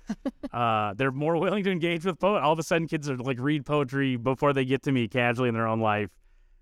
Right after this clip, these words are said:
Speaker 2: And, yeah, they, they find it on, on things like social media, like Instagram.
Speaker 1: Wow.
Speaker 2: So
Speaker 1: That's cool. That's a cool way to see that, like, kinda re-, especially if you take somebody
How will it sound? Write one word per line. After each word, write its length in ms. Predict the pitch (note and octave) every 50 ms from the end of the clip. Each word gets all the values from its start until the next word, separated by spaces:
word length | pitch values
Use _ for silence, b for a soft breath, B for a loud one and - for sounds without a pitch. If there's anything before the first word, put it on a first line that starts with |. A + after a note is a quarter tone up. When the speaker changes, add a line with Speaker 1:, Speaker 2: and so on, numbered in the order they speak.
| _ _ - -
Speaker 2:
And, 260 | B2 A#2+ A#2 G#2+ G2
yeah, 240 | G2+ A#2+ B2+ A#2+ G#2
they, 160 | G2+ A#2 B2
they 160 | A2+ G#2+ A#2+
find 380 | A#2 - - A2 A2+ B2+ B2+ A#2+
it 80 | B2 A2+
on, 360 | A2+ A2+ A2+ A2+ A2+ A2+ G#2+
on 300 | G2 G#2 A2 A2 G#2+ G#2
things 260 | - - A2+ A2 G#2
like 120 | A2+ A2 G2+
social 300 | - A#2 A2 G#2 - A2
media, 240 | G#2+ A2 A#2 G#2 F#2
like 160 | F2+ F2+ -
Instagram. 560 | G#2 G2+ - - G2+ F2+ F#2+ F2+ F2 F2+ F#2
Speaker 1:
Wow. 100 | A2+ A2+
Speaker 2:
So 340 | G#2+ G2 F#2 F2+ F2+ F2 E2+ -
Speaker 1:
That's 220 | - - C3 -
cool. 200 | - - G#3+ F3
That's 180 | C#3 C#3 C#3 -
a 20 |
cool 140 | - - F3+
way 120 | F3+ F3 D#3+
to 60 | D3
see 160 | - - D#3+
that, 180 | D3 C#3+ C#3+ C#3
like, 160 | C#3+ C#3+ -
kinda 220 | - F#3 F3+ D#3+
re-, 100 | D#3 F3 -
especially 440 | F3+ F3+ - - A3+ A#3 - - F#3
if 40 | E3+
you 60 | D#3+ D#3
take 200 | - F3 E3 -
somebody 380 | - F3 E3 D#3 C#3+ D3 -